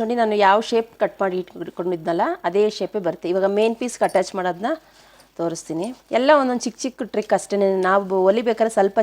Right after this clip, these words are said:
ಚೇಂಜಸ್ ಮಾಡ್ಕೋಬೇಕಾಗುತ್ತೆ. ಇದನ್ನ ಈ ಥರ ಸೀದಾ ಇಟ್ಕೋಬೇಕಾಗುತ್ತೆ. ಇದನ್ನ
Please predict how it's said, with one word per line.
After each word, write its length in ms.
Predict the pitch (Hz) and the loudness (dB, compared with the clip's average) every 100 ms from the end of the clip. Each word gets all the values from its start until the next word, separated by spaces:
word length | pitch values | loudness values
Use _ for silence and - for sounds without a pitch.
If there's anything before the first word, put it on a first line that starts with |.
| 214 | 2
ಚೇಂಜಸ್ 320 | 180 185 - | 2 0 -2
ಮಾಡ್ಕೋಬೇಕಾಗುತ್ತೆ. 680 | 170 170 165 - 160 160 185 254 _ _ _ - - _ - | -6 -4 -8 -6 -6 -4 -6 -6 _ _ _ -20 -20 _ -6
ಇದನ್ನ 240 | 220 240 277 262 | -2 0 2 0
ಈ 20 | 226 | 0
ಥರ 60 | 226 240 | -2 0
ಸೀದಾ 200 | 226 214 208 | 2 4 4
ಇಟ್ಕೋಬೇಕಾಗುತ್ತೆ. 680 | - 180 175 170 165 - 185 262 _ _ _ _ _ _ _ _ _ _ _ _ _ _ _ _ _ - | 2 -2 0 -2 -2 -2 -4 -4 _ _ _ _ _ _ _ _ _ _ _ _ _ _ _ _ _ -10
ಇದನ್ನ 200 | 214 202 | -6 -4